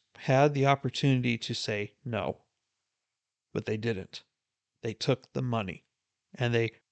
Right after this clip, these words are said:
perpetrated a lie. Do you see the problem here? How are we going to be Christians after what we've seen and heard,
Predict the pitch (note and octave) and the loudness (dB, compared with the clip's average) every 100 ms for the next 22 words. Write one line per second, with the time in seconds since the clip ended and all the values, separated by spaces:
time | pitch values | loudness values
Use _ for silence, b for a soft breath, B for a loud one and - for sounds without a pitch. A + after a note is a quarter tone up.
0 | - D#3+ D3+ E3 C#3 A#2+ A2+ G2+ G#2+ G2+ | 4 4 4 0 2 2 0 -6 -8 -6
1 | F#2+ - - _ _ _ _ _ _ _ | -8 -10 -16 _ _ _ _ _ _ _
2 | _ _ _ _ _ _ _ _ _ _ | _ _ _ _ _ _ _ _ _ _
3 | C#3 C#3+ - F3 F3+ - A2+ A2+ C3+ C3+ | 0 2 4 4 4 2 0 2 0 2
4 | D3 D3+ _ _ _ _ _ _ _ _ | 0 0 _ _ _ _ _ _ _ _
5 | _ _ _ _ _ _ - C#3+ E3 - | _ _ _ _ _ _ 4 8 10 10
6 | D3 C3 C3+ C#3 C3+ C3+ B2+ B2 B2+ A#2 | 6 6 4 2 2 2 0 0 -6 -10
7 | - B2+ - - G#2+ G#2 - - _ _ | -2 -2 -2 -6 -10 -10 -14 -18 _ _
8 | _ _ B2 - B2 B2+ B2 C3 B2 - | _ _ -8 -4 2 2 2 0 0 -2
9 | - C3+ C3+ C3+ A#2+ A2 C3+ A#2+ G#2 B2 | 0 0 0 -2 -8 0 2 4 2 -6